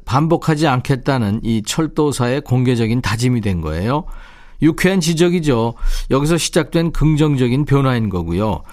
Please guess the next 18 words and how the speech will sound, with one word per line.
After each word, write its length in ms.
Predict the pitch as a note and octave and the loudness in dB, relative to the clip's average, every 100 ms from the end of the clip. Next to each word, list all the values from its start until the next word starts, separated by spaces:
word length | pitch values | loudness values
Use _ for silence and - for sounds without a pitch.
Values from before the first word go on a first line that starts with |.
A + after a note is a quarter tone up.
| - - - - | -18 -18 -18 -4
혹시 500 | E3+ - F3 F#3 D#3+ | -2 2 4 4 2
지금 280 | - E3 F#3 | 2 2 4
마음속에 600 | C#3 D#3 E3 - F3 E3+ | 2 2 0 0 2 2
담고 400 | C#3+ C3+ C3 D#3 | 2 -2 0 0
있는 280 | D3 D3 C#3 | 2 2 2
말이 220 | B2 A#2+ | 2 0
있으세요? 540 | G#2+ - G#2+ A#2 F3 C#4 - - - | -2 -4 -4 0 0 -2 -12 -10 -2
백뮤직으로 560 | F3+ G3+ F#3 F#3+ F#3+ | 0 2 2 2 0
보내주세요. 720 | C#3+ D3+ D#3 C#3 D3 C#3 F#3 - - - | 2 2 2 2 2 2 -2 -6 -16 -4
좋은 360 | C#3 D3 D3+ | 0 2 2
노래와 340 | C#3+ C3+ C3+ B2+ | 2 2 2 0
선물로 760 | B2+ A#2+ A2 G2+ F#2 C#3+ F3+ - | 0 0 0 0 0 0 -2 0
릴렉스 500 | A#2+ A#2+ A#2+ - C3 | 2 2 0 0 0
할 80 | A2+ | 2
수 140 | A#2 | 0
있는 160 | A2 G#2+ | 0 -2
시간을 380 | - A2 A#2+ | -2 -2 0
만들어드립니다. 1000 | D3 A2+ G#2 G2+ F#2+ F#2+ E2 D#2+ B2 G#3+ | 0 0 0 -2 -4 -6 -6 -2 -2 -2